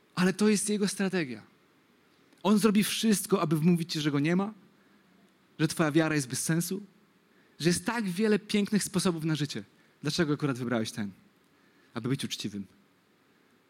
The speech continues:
Aby być, aby kochać. Przecież miłość jest taka słaba. Jest tak,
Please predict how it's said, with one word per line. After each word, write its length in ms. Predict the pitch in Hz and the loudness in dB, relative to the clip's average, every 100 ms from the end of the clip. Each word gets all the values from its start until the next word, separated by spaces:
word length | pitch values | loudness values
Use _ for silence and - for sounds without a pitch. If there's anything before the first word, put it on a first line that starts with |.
| _ | _
Aby 120 | - 113 | -8 -6
być, 120 | 117 | -6
aby 180 | 127 113 | -6 -6
kochać. 440 | - 113 110 - - _ _ _ _ _ _ _ _ _ | -6 -8 -8 -12 -16 _ _ _ _ _ _ _ _ _
Przecież 200 | - 143 | -10 -6
miłość 280 | 151 147 135 | 2 2 2
jest 140 | 139 - | -4 -8
taka 260 | - 120 - _ - | -8 -8 -8 _ -10
słaba. 500 | - - 107 98 - _ _ _ _ _ _ _ _ _ _ _ _ _ _ _ _ _ _ _ _ _ _ _ _ _ _ _ _ _ _ _ _ _ _ _ _ - | -8 -4 -6 -6 -14 _ _ _ _ _ _ _ _ _ _ _ _ _ _ _ _ _ _ _ _ _ _ _ _ _ _ _ _ _ _ _ _ _ _ _ _ -14
Jest 220 | 135 - - | -8 -6 -4
tak, 180 | 156 | -4